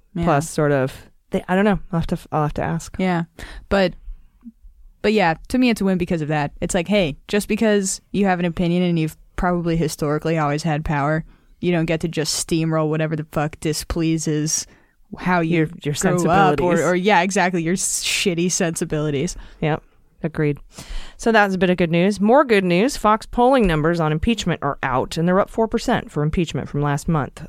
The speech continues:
Speaker 1: Uh, I imagine we could see that number climb to sixty in January. It's at fifty-four percent in the Fox News poll said he, he should be impeached or removed. Fifty-three percent say he abused his power.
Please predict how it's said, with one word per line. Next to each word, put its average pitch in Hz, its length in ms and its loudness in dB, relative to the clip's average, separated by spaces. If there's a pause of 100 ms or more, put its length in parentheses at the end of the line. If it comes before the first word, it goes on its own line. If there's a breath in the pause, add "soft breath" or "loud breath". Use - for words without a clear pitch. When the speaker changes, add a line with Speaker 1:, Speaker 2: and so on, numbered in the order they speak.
(120)
Speaker 1:
Uh, 143 440 0
I 151 120 0
imagine 165 400 2
we 160 80 0
could 147 140 -4
see - 120 -2
that 165 160 0
number 151 220 -2
climb 139 240 -2
to 131 60 -4
sixty - 380 -4
in 147 120 0
January. 165 400 2
It's - 80 -4
at - 100 -10
fifty-four 202 500 0
percent 180 440 0 (320 soft breath)
in 156 80 -4
the 151 60 0
Fox 147 280 0
News 151 160 0
poll 151 220 -2
said 156 240 -2
he, 139 220 0
he 131 80 -2
should - 120 -10
be 151 100 -2
impeached 139 280 -2
or 135 60 -2
removed. 139 240 -2
Fifty-three 196 420 0
percent 165 400 0 (300 soft breath)
say 160 180 2
he 160 100 2
abused 147 320 -2
his 147 120 -4
power. 147 380 -2